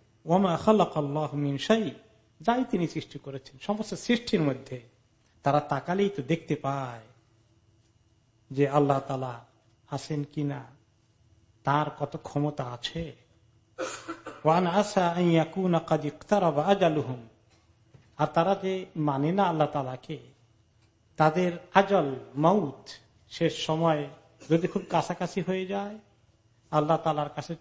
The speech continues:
চলে যেতে হয়, তাহলে কি হবে তাদের, কি উপায় হবে তখন?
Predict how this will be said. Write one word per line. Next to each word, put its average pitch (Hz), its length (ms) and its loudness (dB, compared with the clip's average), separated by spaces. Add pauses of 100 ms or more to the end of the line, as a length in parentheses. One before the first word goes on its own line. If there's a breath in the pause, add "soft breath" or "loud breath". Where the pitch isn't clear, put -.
চলে 139 260 -4
যেতে 165 260 -2
হয়, 233 200 2 (1000)
তাহলে 208 260 8
কি 247 140 -2
হবে 151 220 -2
তাদের, 123 280 -6
কি 226 60 -4 (140)
উপায় 240 280 4
হবে 131 140 -8 (100)
তখন? - 200 -20